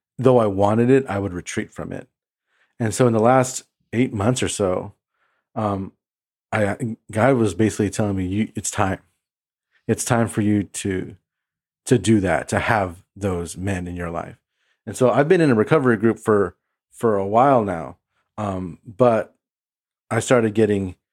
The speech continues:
plugged in at church more. Um, you know, we had just gone to a new church, and so we've been there for eight months. And the Lord's just been like,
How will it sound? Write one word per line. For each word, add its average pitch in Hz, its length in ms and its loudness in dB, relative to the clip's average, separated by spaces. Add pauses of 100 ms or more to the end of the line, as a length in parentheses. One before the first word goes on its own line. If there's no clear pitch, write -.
(340)
plugged 110 280 2
in 104 100 0
at - 120 -6
church - 680 0 (200)
more. 101 720 0 (440)
Um, 101 380 -2
you 101 80 -4
know, 95 80 -4
we 104 100 0
had 98 100 0
just 101 180 -2
gone 98 200 2
to 95 120 -6
a 90 40 -2
new 98 140 -2
church, - 520 0 (440)
and 92 480 -4
so - 140 -8
we've 104 120 -2
been 101 100 0
there 95 80 0
for 90 180 -6
eight 95 160 -4
months. 110 440 0 (520)
And 104 200 2
the 107 60 0
Lord's 127 200 4
just 113 100 -8
been 110 100 0
like, 95 260 -2